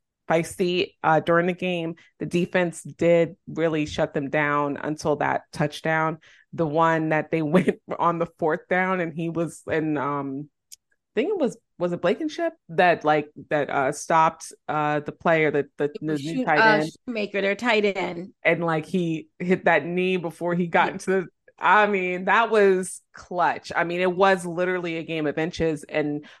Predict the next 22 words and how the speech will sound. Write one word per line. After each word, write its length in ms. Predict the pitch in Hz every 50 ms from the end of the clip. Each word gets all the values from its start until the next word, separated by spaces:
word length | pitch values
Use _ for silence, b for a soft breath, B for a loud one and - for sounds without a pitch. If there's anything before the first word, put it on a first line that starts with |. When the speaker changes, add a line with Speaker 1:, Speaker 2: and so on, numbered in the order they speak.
| B
Speaker 1:
what 120 | - 165 170
I 40 |
thought 200 | 165 - 196 208
was 140 | 180 175 -
funny 260 | - 180 180 175 170
is 100 | 170 -
they're 100 | - 180
like, 220 | 185 170 156 151 -
"Well, 240 | 156 151 143 131 _ b b b b b _ _ -
unfortunately, 640 | - 202 196 - 208 214 220 220 - 202 190 175 160
Dak 320 | 151 - 160 175 190 190 -
stepped 320 | - - 175 175 - -
out 240 | 185 180 180 185 170
of 100 | 165 160
bounds," 400 | 185 196 214 220 190 180 170 -
but 140 | - 175 175
it's 220 | 170 170 - -
like, 360 | 165 151 151 151 147 151 - b b b b -
you 340 | 185 170 160 190 202 240 277
have 340 | 294 - 247 247 294 294 -
to 120 | - 226
be 340 | - 196 185 180 175 -